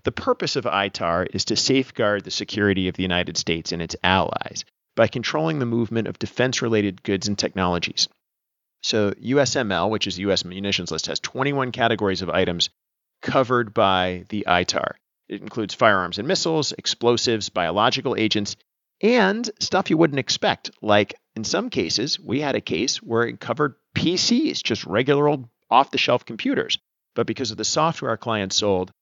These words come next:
it was regulated by itar. Arms manufacturers tend to be aware of itar 'cause they're selling things that are really obvious, like missiles and firearms.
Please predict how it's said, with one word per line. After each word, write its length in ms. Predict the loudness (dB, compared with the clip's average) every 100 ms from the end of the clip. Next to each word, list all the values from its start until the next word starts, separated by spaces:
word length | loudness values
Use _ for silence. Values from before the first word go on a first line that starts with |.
| _ _ _
it 140 | 2 2
was 180 | 0
regulated 540 | 2 2 0 0 -2 0
by 220 | 0 2
itar. 520 | 2 2 2 -2 -4 -6 _ _ _ _ _ _ _
Arms 300 | 2 2 2
manufacturers 840 | 0 2 4 4 4 2 2 0 -10 _ _ _ -6
tend 180 | -2 -2
to 80 | -2
be 120 | 0
aware 300 | 4 6 6
of 100 | 4
itar 380 | 0 0 0 0
'cause 200 | -4 -4
they're 100 | 0
selling 380 | 2 2 2
things 260 | -2 -2 0
that 80 | -2
are 80 | 0
really 220 | -2 0
obvious, 400 | 0 0 -2 -4
like 140 | -6
missiles 340 | -4 -2 -2 -4
and 140 | -2
firearms. 500 | 2 4 2 -2 -6